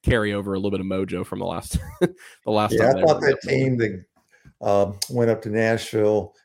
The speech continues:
Speaker 2: and didn't get to play because of the, uh, um, the season being canceled. I thought that team was primed.
Speaker 1: They
Speaker 2: Not
Speaker 1: were
Speaker 2: only
Speaker 1: ready
Speaker 2: to make a
Speaker 1: Yeah.
Speaker 2: run in the S E C, they were gonna be a handful in the N C double A.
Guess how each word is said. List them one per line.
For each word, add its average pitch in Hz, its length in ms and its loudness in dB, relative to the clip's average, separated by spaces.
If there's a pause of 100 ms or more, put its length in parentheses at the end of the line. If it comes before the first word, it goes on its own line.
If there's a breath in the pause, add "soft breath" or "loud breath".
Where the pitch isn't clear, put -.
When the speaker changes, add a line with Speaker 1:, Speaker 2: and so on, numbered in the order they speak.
Speaker 2:
and 104 120 -4
didn't 110 220 0
get 117 160 0
to - 60 -8
play 110 340 0
because 104 480 -4
of 90 80 -10
the, 98 560 -2 (460)
uh, - 40 -10
um, - 300 -6 (160)
the - 160 -16
season 107 440 0
being 104 200 0
canceled. 107 420 -2
I 107 140 4
thought 113 180 2
that 110 180 0
team 104 220 -4
was 95 160 -2
primed. 101 720 0 (220 soft breath)
Speaker 1:
They 123 180 2
Speaker 2:
Not 127 60 6
Speaker 1:
were 120 60 6
Speaker 2:
only 110 160 4
Speaker 1:
ready 101 120 2 (360)
Speaker 2:
to 120 60 0
make 123 180 4
a - 40 0
Speaker 1:
Yeah. 110 60 0
Speaker 2:
run 117 220 2
in 117 60 -2
the 120 100 2
S 120 180 0
E 123 80 0
C, 110 400 0 (300 loud breath)
they 131 120 4
were 131 80 0
gonna 117 220 2
be 110 180 0
a 101 60 2
handful 110 560 2
in 98 60 -6
the 104 100 -4
N 107 80 -4
C 101 120 -10
double 101 440 2
A. 92 120 -6